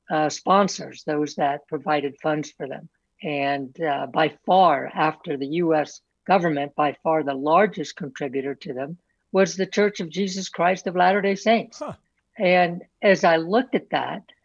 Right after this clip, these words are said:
Speaker 1: and then this guy in Belgium says, "Have you ever heard of the church?" I thought, "Well, I've heard something."
Speaker 2: <laughs>
Speaker 1: And he asked me,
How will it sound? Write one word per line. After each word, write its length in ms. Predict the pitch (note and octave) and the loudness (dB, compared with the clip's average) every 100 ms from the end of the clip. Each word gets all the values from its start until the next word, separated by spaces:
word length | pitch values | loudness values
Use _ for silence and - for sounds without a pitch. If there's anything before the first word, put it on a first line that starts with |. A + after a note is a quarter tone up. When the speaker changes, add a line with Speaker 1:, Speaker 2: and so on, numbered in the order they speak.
| _ - | _ -6
Speaker 1:
and 480 | F3 E3+ D#3+ D#3 D3 - | 0 2 2 -2 -8 2
then 240 | F3+ G3+ | 2 4
this 200 | F3+ F3+ | 0 -2
guy 240 | - F#3+ F3 | 0 2 2
in 160 | D#3+ | -2
Belgium 500 | C#3 F#3 G#3+ E3+ C#3 | 0 2 2 -2 -8
says, 260 | - D#3 C#3+ | -8 -8 -6
"Have 180 | D#3+ E3 | -6 0
you 80 | A3 | 0
ever 200 | A3+ B3 | 2 0
heard 340 | A#3+ A#3 A3+ | 2 2 2
of 140 | G#3 D#3+ | 0 -4
the 100 | D#3+ | -10
church?" 520 | - A#3+ G#3 - - _ _ - | -2 0 0 -8 -20 _ _ -10
I 80 | D#3+ | -10
thought, 340 | - D#3+ D3 - _ _ | -4 -4 -4 -10 _ _
"Well, 160 | - G#3+ | 0 2
I've 120 | G#3+ | 2
heard 260 | - A#3 - | 4 4 4
something." 420 | - A#3+ A#3 - - _ | 2 0 0 -14 -16 _
Speaker 2:
<laughs> 540 | E3 - D#3 - D3 | -10 -8 -12 -14 -12
Speaker 1:
And 100 | E3+ | -4
he 100 | D#3 | -2
asked 300 | D3 D3+ D3+ | 0 0 -2
me, 260 | E3 D3+ C#3+ | -2 -2 -2